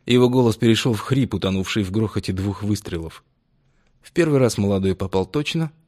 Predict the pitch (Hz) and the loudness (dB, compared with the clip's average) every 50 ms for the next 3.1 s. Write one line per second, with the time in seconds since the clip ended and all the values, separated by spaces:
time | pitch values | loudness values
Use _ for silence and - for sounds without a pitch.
0 | _ _ - - - 139 143 147 135 135 - 117 107 101 - 98 92 - - 101 | _ _ -8 -4 -2 0 0 0 0 -2 -2 -2 -2 -2 -2 -4 -4 -4 -2 -2
1 | 98 95 98 92 87 82 82 - 90 87 90 90 87 - - - 95 90 87 82 | 0 0 0 -2 -2 -4 -6 -6 -4 -4 -2 -2 -4 -6 -6 -6 -6 -6 -6 -8
2 | - - - - - 90 85 - - 92 90 90 87 87 82 82 80 - - 87 | -8 -10 -10 -8 -8 -10 -10 -8 -8 -6 -2 -2 -2 -2 -4 -6 -10 -12 -12 -12
3 | - - | -14 -14